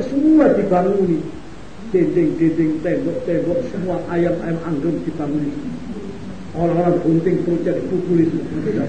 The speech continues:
boleh. Ini bagaimana? Bukan cara syariat. Ya, kita kembali syariat. Nah, sedekah apa? Sesukanya sedekah. Punya sedekah, sedekah, tidak punya, tidak apa-apa. Sedekah apa? Sesukanya, tidak ada ketentuan. Kadang-kadang orang mengumpul,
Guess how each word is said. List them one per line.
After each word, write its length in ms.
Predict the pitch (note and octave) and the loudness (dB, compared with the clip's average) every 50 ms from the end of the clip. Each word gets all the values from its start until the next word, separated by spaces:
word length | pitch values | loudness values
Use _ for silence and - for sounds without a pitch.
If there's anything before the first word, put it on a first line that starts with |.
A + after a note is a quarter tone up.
| - | 0
boleh. 200 | - - - E3+ - - E3+ - - G#3 A3 - A3+ G3+ - - - - - - - | 0 2 2 2 2 0 0 2 2 2 2 2 0 -2 -2 -4 -6 -6 -6 -2 2
Ini 200 | D#4 C#4 C#4 C4+ - | 4 6 8 8 8
bagaimana? 480 | - E3+ D3 - F3 G3 B3 B3 A#3 G3 - - - - - - - - - - - | 8 6 4 4 4 4 4 4 4 2 2 0 -2 -8 -8 -10 -12 -12 -10 -6 -4
Bukan 220 | B3 - G#3 F3+ E3 | 0 4 4 4 4
cara 200 | D#3+ E3+ D#3+ E3 - | 4 4 2 0 0
syariat. 440 | - F#3+ G#3+ B3+ C4+ A3+ A3+ - - - - - - - - - - - - - - - - - - - - - - - - - | 2 2 4 4 4 4 2 0 -2 -4 -8 -10 -12 -14 -14 -14 -14 -14 -14 -14 -14 -14 -14 -14 -14 -14 -14 -14 -14 -14 -12 -12
Ya, 100 | - - - | -10 -8 -2
kita 220 | - F#3 G#3 G3+ | 2 4 4 6
kembali 180 | F3+ E3 D#3 - | 6 4 2 2
syariat. 240 | F3 F3+ F3 D#3+ D3+ - - - | 2 0 0 0 -2 -4 -4 -6
Nah, 80 | - - | -6 -2
sedekah 460 | - A#3 B3 A#3+ B3 B3 A#3+ B3+ C4+ | 2 6 6 8 8 6 6 4 2
apa? 180 | C4 C4 A#3+ - - - - - | 2 2 2 0 0 -4 -6 -4
Sesukanya 640 | - C4+ C4+ C4 B3+ - - A3+ A3 A3 A3 A#3 G#3+ F3+ - | -2 0 0 0 0 -2 -4 -4 -6 -4 -2 -2 -2 -2 -2
sedekah. 400 | G3+ F3 F3 F3 - E3+ D#3+ - - - - - - - - - - - - - - - - - - - - - - - - - - - - - - - - - - | -2 -2 -2 -2 -2 -4 -8 -10 -12 -14 -16 -16 -16 -16 -16 -14 -14 -14 -14 -14 -14 -14 -14 -14 -14 -14 -16 -16 -16 -16 -16 -16 -16 -16 -16 -16 -16 -16 -16 -12 -6
Punya 260 | - C#4 B3 G3+ F#3 E3 | 0 4 6 6 6 6
sedekah, 380 | - F3 E3 D3+ D3+ D#3 D#3 C#3 - | 4 2 2 2 2 0 -2 -2 0
sedekah, 360 | F3 F3 G#3+ A#3+ - A#3+ A3+ | 2 4 4 4 4 4 2
tidak 140 | G3 - - - | 0 0 -2 -2
punya, 180 | G3+ A3+ B3 A#3 | -2 -2 -2 -2
tidak 140 | G3 G3 G3+ - | -2 -2 -4 -2
apa-apa. 240 | A#3 A#3 A#3 G#3+ F#3+ F#3+ | -2 -2 -2 -2 -2 0
Sedekah 360 | G#3+ A3+ A3 A3 A3 A3+ A#3 A#3 | 0 2 2 2 2 4 2 2
apa? 120 | A3+ G#3+ - - B3 | 2 0 0 0 0
Sesukanya, 540 | B3 - - A#3+ - G#3+ - G#3+ A#3 G#3 - - - - | 0 0 0 -2 -2 -2 -2 0 0 0 0 -2 -4 -6
tidak 240 | - A#3+ A3 - F#3+ G3 | -4 -2 0 2 4 4
ada 60 | G3+ G3 G3 F#3+ | 4 4 2 2
ketentuan. 480 | G3 G3 F#3+ F#3+ F#3+ A3 F#3+ - - - - - - - - - - - - | 0 0 0 0 0 0 0 0 0 -4 -6 -10 -14 -14 -14 -16 -16 -14 -12
Kadang-kadang 380 | - C#3+ D3 E3 G3 G#3+ A3 A#3 | -8 -4 -2 2 4 4 6 6
orang 140 | B3 B3 A#3+ | 6 6 6
mengumpul, 400 | A#3+ A#3+ A#3+ A#3 A#3+ - F3+ | 6 6 6 6 4 4 4